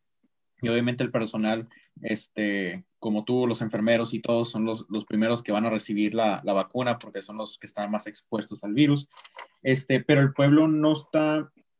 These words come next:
muy seguro de, de qué tan segura pueda ser o,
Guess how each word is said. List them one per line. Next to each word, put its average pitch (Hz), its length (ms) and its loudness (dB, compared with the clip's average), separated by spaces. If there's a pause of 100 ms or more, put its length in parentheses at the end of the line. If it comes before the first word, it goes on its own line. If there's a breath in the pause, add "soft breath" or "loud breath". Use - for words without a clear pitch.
(440)
muy 147 280 0
seguro 160 440 4
de, 127 240 -2
de 117 180 -6
qué 131 120 -4
tan 147 200 -2
segura 127 520 -2
pueda 131 260 0
ser 123 400 -4
o, 110 260 -8